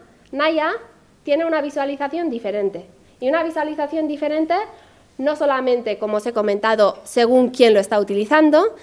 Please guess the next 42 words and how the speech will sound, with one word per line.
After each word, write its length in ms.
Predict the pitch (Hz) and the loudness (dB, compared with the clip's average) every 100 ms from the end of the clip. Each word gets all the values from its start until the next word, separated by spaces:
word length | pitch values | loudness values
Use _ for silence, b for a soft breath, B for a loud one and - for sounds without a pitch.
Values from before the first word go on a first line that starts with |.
| - | -10
sino 360 | - 269 262 | 0 4 4
que 100 | 262 | 4
también 400 | 247 233 285 349 | 2 4 4 4
para 260 | 349 220 185 | 4 -2 -4
quién. 360 | 202 185 180 - | 0 0 -2 -10
Yo 180 | - 262 | -2 6
ahí 240 | 302 311 320 | 8 8 6
en 200 | 277 277 | 6 6
verde 260 | 311 311 | 6 6
he 60 | 240 | 4
puesto, 420 | 220 202 - 180 B B | 0 -4 -6 -8 B B
"Cada 240 | - 240 240 | 2 4 6
persona 400 | 254 269 392 359 | 2 4 4 4
es 140 | 302 | 2
única 340 | 254 190 185 180 | 2 2 0 -8
y, 80 | 220 | -4
por 160 | 226 220 | 0 0
lo 120 | 220 | 2
tanto, 300 | 277 311 320 | 2 4 4
necesita 540 | 254 226 220 277 277 | 2 0 -2 0 2
respuestas 680 | 233 214 - 254 262 254 254 | 0 -2 -2 -2 0 -2 -4
únicas". 480 | 262 240 196 196 165 - _ b b b b _ _ | -4 0 0 -2 -14 -18 _ b b b b _ _
Esto 280 | 262 302 294 | -8 -4 -4
significa 580 | 269 269 269 320 359 | -4 -4 -4 -4 -6
que 160 | 359 233 | -4 -6
cada 340 | 233 214 208 226 | -6 -6 -4 -4
uno, 260 | 330 330 480 - | -2 -2 -4 -6
para 240 | 226 214 | -6 -4
cada 320 | 214 214 208 | -4 -4 -2
uno, 200 | 254 302 | -2 -2
Naya 280 | 294 294 294 | -2 -2 -2
será 240 | 294 302 - | 0 -2 -2
lo 240 | 214 220 | -4 -4
que 120 | 220 | -2
necesita 580 | 202 196 202 220 233 214 | -4 -4 -6 -6 -6 -6
que 120 | 208 | -6
sea, 320 | 180 - 180 - - _ | -10 -12 -14 -14 -20 _
¿vale? 360 | - 196 190 226 B B | -12 -4 -2 -2 B B
De 80 | 226 | 0
una 160 | 233 240 | 0 0
forma 320 | 247 254 254 | -2 -2 -4
personalizada. 800 | 202 202 185 175 180 185 170 | -6 -8 -10 -8 -8 -6 -8